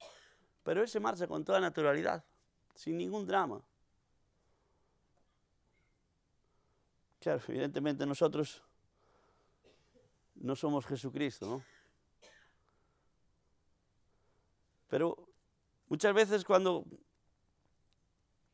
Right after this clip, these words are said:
anhelamos tener todas las, las, las, las bendiciones que podemos recibir a, a, a, a costa de lo que Jesús hizo en la cruz y queremos recibirlas todas y ahora.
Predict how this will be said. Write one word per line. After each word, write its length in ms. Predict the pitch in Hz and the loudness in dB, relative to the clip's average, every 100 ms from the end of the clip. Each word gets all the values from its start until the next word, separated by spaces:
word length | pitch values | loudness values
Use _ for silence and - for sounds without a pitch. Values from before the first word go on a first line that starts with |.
| - | 2
anhelamos 500 | 170 180 208 214 - | 4 6 6 4 -2
tener 240 | 196 196 | 0 0
todas 260 | - 233 220 | 4 4 6
las, 220 | 196 - | 2 0
las, 280 | 180 175 - | 0 0 2
las, 260 | 170 165 - | 0 0 -2
las 220 | 160 151 | -2 0
bendiciones 720 | 160 156 151 - 214 202 160 | 0 -2 -4 2 2 2 -2
que 80 | 170 | -4
podemos 560 | 151 175 180 170 147 _ _ _ _ _ _ _ - | -2 -2 0 0 -2 _ _ _ _ _ _ _ -10
recibir 600 | 135 151 151 165 180 165 | -2 0 0 2 2 6
a, 80 | 160 | 4
a, 400 | - 151 - 143 | 6 2 2 -2
a, 220 | - - - | -2 -10 -8
a 100 | 139 | 0
costa 320 | 170 170 170 | 4 6 8
de 80 | 170 | 6
lo 100 | 160 | 6
que 120 | 160 | 2
Jesús 340 | 156 147 190 196 | -2 -6 -6 -6
hizo 180 | 160 | -4
en 80 | 156 | -2
la 100 | 151 | -2
cruz 240 | 190 185 180 | -2 -4 0
y 140 | 165 | -2
queremos 360 | 185 185 208 214 | 0 -2 2 0
recibirlas 540 | 165 196 214 196 - | 0 -4 0 0 2
todas 380 | 233 247 226 - _ _ _ | 4 4 2 -4 _ _ _
y 180 | - 156 | -2 4
ahora. 520 | 147 160 190 131 98 | 6 6 6 4 -4